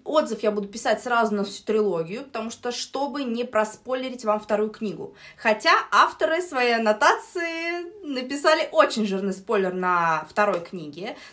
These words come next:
Если начнёте первую, ни в коем случае аннотацию не читайте. И вообще лучше не читайте аннотации этих книг,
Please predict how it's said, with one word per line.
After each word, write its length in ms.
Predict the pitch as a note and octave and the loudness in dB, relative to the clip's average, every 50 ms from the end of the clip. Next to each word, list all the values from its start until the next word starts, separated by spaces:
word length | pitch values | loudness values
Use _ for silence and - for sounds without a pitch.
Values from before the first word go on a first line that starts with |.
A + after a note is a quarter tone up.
| _ - | _ -6
Если 220 | G#3+ B3+ B3 B3+ | -4 -4 -2 -2
начнёте 420 | B3 A3 A3 - B3+ A3+ G#3+ - | -2 -4 -4 -4 -4 -6 -6 -6
первую, 380 | - - C#4+ D#4 F4 F4+ F4+ D4+ | -4 0 2 4 4 2 0 -4
ни 80 | C4+ C#4 | -6 -6
в 80 | C4+ | -4
коем 180 | - B3 B3 A#3+ - | -2 -2 -2 -2 -4
случае 240 | C4+ C#4 C4+ - C#4+ | -6 -4 -2 0 0
аннотацию 580 | B3 A3+ A3 G#3+ - A3 A#3 A#3 - - B3+ A3+ | 2 2 0 2 2 2 0 0 -2 -6 -4 -4
не 100 | A3+ A#3 | -4 -4
читайте. 340 | A3+ - - G#3 F#3 F3+ - - | -4 -2 0 0 0 -2 -4 -6
И 100 | C#4+ D4 | 0 4
вообще 460 | C#4+ D4 C#4+ - - - - F#3 F3 | 6 6 4 4 -2 -4 -2 -2 -2
лучше 280 | F3 F3+ F3+ F3+ - A3 | -2 -2 -2 -2 0 0
не 80 | G#3+ | 0
читайте 420 | G#3 - - - D4 E4+ G4 F#4+ C4 | 0 -2 -2 0 0 2 2 0 -2
аннотации 420 | G#3 G3+ G3+ A3 A#3 - - - | -2 2 0 0 0 0 -6 -10
этих 160 | - - - | -10 -12 -16
книг, 280 | - - E3+ D#3+ D#3+ | -12 -10 -10 -10 -12